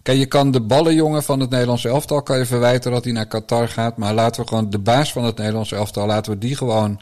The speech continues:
eh, verwijten dat hij naar Qatar wil. Eh, en, en dan al die verhalen over, ja, maar we gaan daar, eh, eh, we gaan daar wel protesteren. Nou, dat gaan ze echt niet doen. Eh, en die vijfenzestigzonderd, eh, gastarbeiders die dood zijn gegaan tijdens de bouw van die voetbalstadions. Nou,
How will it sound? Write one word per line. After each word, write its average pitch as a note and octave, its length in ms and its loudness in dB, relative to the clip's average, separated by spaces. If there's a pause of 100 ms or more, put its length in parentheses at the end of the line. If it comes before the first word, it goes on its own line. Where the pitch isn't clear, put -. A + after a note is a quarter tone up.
eh, A2+ 240 -6
verwijten G#2+ 500 -2
dat G2+ 160 -2
hij G2+ 100 -6
naar G2+ 160 -2
Qatar G2 420 -4
wil. G#2+ 300 -8 (400)
Eh, G#2+ 320 -4
en, A2 240 -4
en A2+ 120 -2
dan A2 120 -4
al A#2 180 0
die A#2 100 -2
verhalen G#2+ 400 2
over, G#2 220 0
ja, G2+ 160 0
maar A2 160 0
we G#2+ 120 0
gaan A2+ 300 0
daar, G#2 320 2
eh, G#2+ 240 -2
eh, G#2 80 -4 (300)
we G#2+ 80 -12
gaan G#2 160 -6
daar G#2 140 -4
wel G#2 180 -2
protesteren. A2 880 -2
Nou, F#2 140 -4
dat F#2+ 80 -10
gaan G2 180 -4
ze G2+ 80 -10
echt G#2 180 -4
niet F#2+ 120 -6
doen. A2+ 260 -6 (560)
Eh, G#2+ 340 -8
en A2 80 0
die G#2+ 200 0
vijfenzestigzonderd, A2 1040 0
eh, G#2+ 140 0
gastarbeiders G#2 840 -2
die G2+ 280 -6
dood A2 260 0
zijn A#2+ 220 -2
gegaan G#2 280 -4
tijdens G2+ 340 -4
de G#2 80 -8
bouw G2+ 240 0
van G2 100 -6
die F#2 120 -6
voetbalstadions. A#2 840 -2
Nou, G#2 220 -2